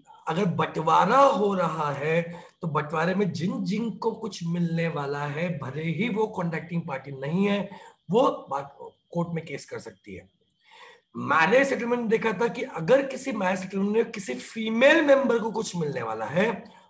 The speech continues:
और अगर उसे नहीं मिला, तो वो claim करने के लिए court में case कर सकता है।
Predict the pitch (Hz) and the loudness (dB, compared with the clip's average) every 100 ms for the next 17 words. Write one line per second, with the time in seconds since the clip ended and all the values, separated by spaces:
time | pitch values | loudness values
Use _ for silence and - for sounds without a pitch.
0 | _ 226 247 254 - - - 185 196 202 | _ 6 6 6 -2 -12 -4 -2 -2 -2
1 | 180 170 180 175 180 196 190 - _ 170 | -2 0 0 2 2 2 -2 -10 _ -6
2 | 180 170 156 175 175 156 147 151 165 175 | -6 -6 -4 -4 -4 -4 -6 -6 -6 -6
3 | 170 139 139 147 143 135 - 127 110 107 | -6 -8 -8 -12 -10 -12 -12 -14 -14 -16
4 | - 92 | -14 -14